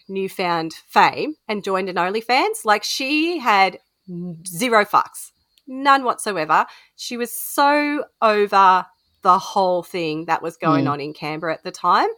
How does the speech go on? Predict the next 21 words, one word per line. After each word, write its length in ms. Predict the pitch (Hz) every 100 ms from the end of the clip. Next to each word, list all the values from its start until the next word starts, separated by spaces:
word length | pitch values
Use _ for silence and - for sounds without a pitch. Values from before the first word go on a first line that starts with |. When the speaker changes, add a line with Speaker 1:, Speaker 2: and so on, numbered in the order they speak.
| _ _ -
Speaker 1:
I 80 |
guess 300 | 240 294 381 427
we 80 |
kinda 260 | 381 294 254
gotta 440 | 233 220 214 185 180 _ _
think 200 | 202 208
about 380 | 208 175 175 165 -
what 340 | 165 180 185 -
the 80 |
vibe 340 | 170 160 160 170
was 180 | 190 -
like 520 | 160 170 320 - - _ _
at 180 | 190 -
that 180 | 165 -
moment 440 | 151 180 285 302 _ _ _ - 185
within 340 | 196 175 160
Canberra. 480 | 175 139 131 117 - _ _ _ _ _ _ - - -
Speaker 2:
Yeah, 260 | 269 311
like, 240 | 180 196 208
I 60 |
think, 540 | 247 262 277 - -